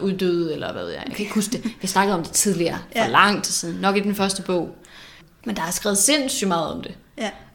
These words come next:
Speaker 1: Det er jo sjovt, når det ikke lige er det emne, som vi sådan dykker
Speaker 2: Nej.
Speaker 1: mest ned i, der vi sådan, "Nå ja, det der Quidditch, det er jo."
Speaker 2: Men jeg synes, det her, det var meget sjovt.
Speaker 1: Det er det også, helt sikkert.
Speaker 2: Så ja, det blev et langt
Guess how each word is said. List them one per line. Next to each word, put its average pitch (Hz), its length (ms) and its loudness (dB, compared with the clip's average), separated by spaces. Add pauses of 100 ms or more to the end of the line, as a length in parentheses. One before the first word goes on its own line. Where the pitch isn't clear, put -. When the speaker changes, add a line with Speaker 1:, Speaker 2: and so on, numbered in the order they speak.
Speaker 1:
Det 190 60 0
er 185 40 0
jo 190 60 -2
sjovt, 196 300 -2
når 196 60 -2
det 185 140 -4
ikke 180 140 -4
lige 202 160 2
er 190 40 -4
det 208 200 0
emne, 220 220 4
som 226 220 2
vi 233 60 2
sådan 240 320 2
dykker 233 200 6
Speaker 2:
Nej. 233 100 6
Speaker 1:
mest 302 380 8
ned 240 220 10
i, 233 120 10
der 233 100 4
vi 233 100 4
sådan, 233 160 0
"Nå 170 160 0
ja, 160 280 -2
det 180 80 -8
der - 240 -4
Quidditch, 202 420 -10
det - 120 -6
er 190 120 -4
jo." - 180 -8 (600)
Speaker 2:
Men 196 120 -4
jeg 185 80 -6
synes, 233 160 -4
det 330 100 -4
her, 269 80 -2
det 269 80 -4
var 240 100 -4
meget 214 180 -4
sjovt. - 300 -6
Speaker 1:
Det 208 120 -2
er 277 80 2
det - 140 -6
også, - 320 -6
helt - 200 -6
sikkert. 214 300 -6 (220)
Speaker 2:
Så - 120 -8 (420)
ja, 311 60 -2 (1120)
det 370 100 2
blev 349 120 4
et 247 60 6
langt 320 220 2